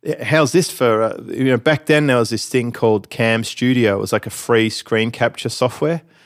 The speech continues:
It was, it was like the cheap version of s-, uh,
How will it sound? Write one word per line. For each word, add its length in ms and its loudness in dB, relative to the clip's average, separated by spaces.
It 40 -8
was, 300 -4
it 40 -10
was 120 -4
like 160 0
the 100 -2
cheap 360 -2
version 400 2
of 140 -4
s-, 340 -12
uh, 380 -4